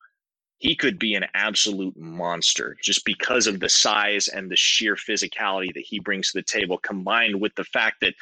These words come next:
he's already demonstrating this level of success, and he doesn't really know what he's doing on the football field yet. And so I think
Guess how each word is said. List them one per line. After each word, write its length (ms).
he's 220
already 400
demonstrating 960
this 240
level 360
of 100
success, 800
and 140
he 80
doesn't 320
really 180
know 140
what 140
he's 160
doing 320
on 100
the 80
football 400
field 220
yet. 240
And 180
so 240
I 40
think 280